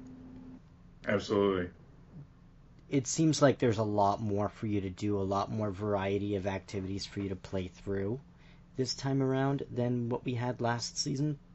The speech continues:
Speaker 2: But also at the same time, you have to remember that we did get a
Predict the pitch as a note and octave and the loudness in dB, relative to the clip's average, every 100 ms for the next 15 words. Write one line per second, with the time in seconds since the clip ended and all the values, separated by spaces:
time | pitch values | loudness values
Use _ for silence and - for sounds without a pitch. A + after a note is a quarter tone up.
0 | - - - - - C3+ C#3+ - D3+ - | -20 -20 -20 -18 0 4 4 0 -4 0
1 | C#3 B2 A#2+ A#2+ A2 A#2 B2+ G#2+ G#2+ A2+ | 2 2 2 2 2 0 0 2 2 4
2 | C3 A#2+ G#2+ G2+ G#2+ G#2 A2+ G#2+ - A2 | 4 4 0 -2 -4 -2 0 0 0 0
3 | - G#2+ G2+ | 0 -2 -2